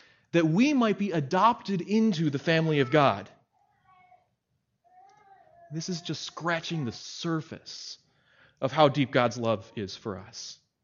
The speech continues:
We don't have time to go into how God has shown his love time and time again throughout the Bible as he reveals his character to his children,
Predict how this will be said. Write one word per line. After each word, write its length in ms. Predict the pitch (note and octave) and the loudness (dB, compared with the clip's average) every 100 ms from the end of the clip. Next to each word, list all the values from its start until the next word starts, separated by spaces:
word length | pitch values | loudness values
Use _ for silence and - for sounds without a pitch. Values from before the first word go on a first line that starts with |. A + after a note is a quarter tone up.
| _ _ _ _ _ _ _ _ _ _ _ _ _ _ _ _ - - - - | _ _ _ _ _ _ _ _ _ _ _ _ _ _ _ _ -20 -20 -6 4
We 80 | |
don't 100 | G3+ | 4
have 140 | G#3 G3 | 4 0
time 280 | - F#3+ F#3 | -2 0 2
to 60 | |
go 160 | D3+ C#3 | 2 0
into 420 | C3 C3 B2 A2 - - _ | -2 -2 -2 -2 -8 -20 _
how 180 | E3 D#3+ | -2 0
God 240 | D#3 D#3 | 2 0
has 80 | D#3+ | 0
shown 220 | - E3+ | -2 -2
his 200 | D3+ C3 | -2 -4
love 220 | C#3 B2 - | -4 -4 -6
time 480 | - G#3+ A3 G#3+ E3+ | -10 -2 0 0 -2
and 100 | D3+ | -4
time 200 | F3 E3+ | -2 -2
again 440 | D3 E3 B2+ G2+ - - - | -2 0 -2 -4 -10 -20 -6
throughout 400 | F#3+ F#3+ G3+ G#3+ | 0 4 4 2
the 80 | D#3+ | -2
Bible 480 | C#3 D3 D3 G2 - _ _ - | 0 0 0 -4 -8 _ _ -10
as 100 | D3+ | -4
he 60 | F#3 | 2
reveals 420 | F3+ F3 A3 A3 | 2 2 2 2
his 120 | G3 | 0
character 400 | - G3 G3+ F#3 | -4 -2 -2 -2
to 140 | C#3+ A#2+ | -2 -2
his 160 | G#2 | -4
children, 580 | - G3 F#3 C3 G#2+ F#2+ | -8 -4 -2 -2 -8 -10